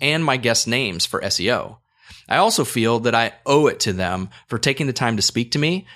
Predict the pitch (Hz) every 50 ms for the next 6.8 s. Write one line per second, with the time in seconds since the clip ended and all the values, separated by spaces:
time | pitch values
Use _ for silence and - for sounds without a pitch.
0 | - _ - 127 - - 165 160 123 127 139 151 151 147 147 - 127 131 127 120
1 | 110 104 117 120 127 120 131 113 101 98 - - 104 101 101 104 104 104 104 95
2 | 90 - - - 110 107 - - 101 90 87 - - 98 92 80 73 - - -
3 | 156 135 90 57 - - - - - _ _ _ _ _ _ _ - - - -
4 | - 160 143 139 135 170 220 220 - - - 127 120 110 151 202 240 - - -
5 | 92 80 85 82 - 101 98 98 95 - - - 95 92 90 87 92 - - 117
6 | 151 190 214 202 170 165 - 147 139 123 117 107 104 110 117 -